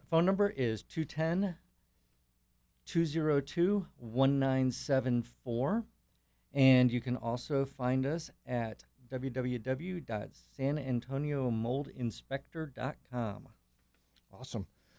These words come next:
Speaker 2: All right, thanks for that. That's great, useful information. I tell you what, I came,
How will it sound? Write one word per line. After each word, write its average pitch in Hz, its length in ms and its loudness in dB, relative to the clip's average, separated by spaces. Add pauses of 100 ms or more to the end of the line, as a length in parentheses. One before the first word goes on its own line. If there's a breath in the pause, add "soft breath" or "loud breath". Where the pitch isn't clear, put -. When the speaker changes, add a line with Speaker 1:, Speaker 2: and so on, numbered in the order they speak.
(100)
Speaker 2:
All - 80 6
right, - 160 10
thanks 190 200 8
for 165 100 10
that. 160 140 12
That's - 340 2 (760)
great, 151 280 10
useful 165 340 10
information. 156 420 10
I 143 40 8
tell 180 140 10
you 160 100 12
what, 175 120 12
I 131 80 10
came, 165 240 10